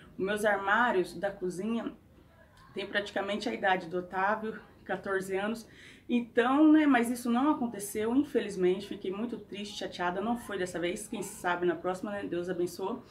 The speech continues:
Mas, assim, porque a intenção era essa, se eu conseguisse ter ganhado a casa, né, eu ia renovar os móveis, trocar algumas coisas que tava precisando, né, que tava há muito tempo precisando trocar, algumas já tava bem quebrada, bem,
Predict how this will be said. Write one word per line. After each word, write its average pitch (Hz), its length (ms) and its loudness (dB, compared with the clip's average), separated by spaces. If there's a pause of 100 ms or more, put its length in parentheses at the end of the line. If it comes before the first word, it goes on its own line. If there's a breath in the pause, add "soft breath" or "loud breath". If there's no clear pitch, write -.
(320 loud breath)
Mas, 277 400 6
assim, 233 720 -2
porque 233 220 -2
a - 20 2
intenção 240 340 0
era 277 160 2
essa, 185 200 -2
se 196 100 -10
eu 196 60 -8
conseguisse 185 440 -8
ter 190 100 -6
ganhado 180 360 4
a 180 40 -6
casa, 208 380 -2
né, 254 220 -4
eu 214 100 -2
ia 180 240 0
renovar 233 460 -2
os 220 100 -6
móveis, 220 280 -2
trocar 180 240 -6
algumas 180 280 -6
coisas 214 280 -6
que - 40 -20
tava 165 160 -6
precisando, 190 540 -4
né, 185 140 2
que 180 100 -10
tava 170 200 -4
há - 20 -2
muito 185 320 -4
tempo 185 380 -2
precisando 165 340 -6
trocar, 190 600 -6 (400 loud breath)
algumas 175 380 2
já 175 100 -4
tava 165 220 -4
bem 208 180 -4
quebrada, 185 800 0
bem, 208 400 -10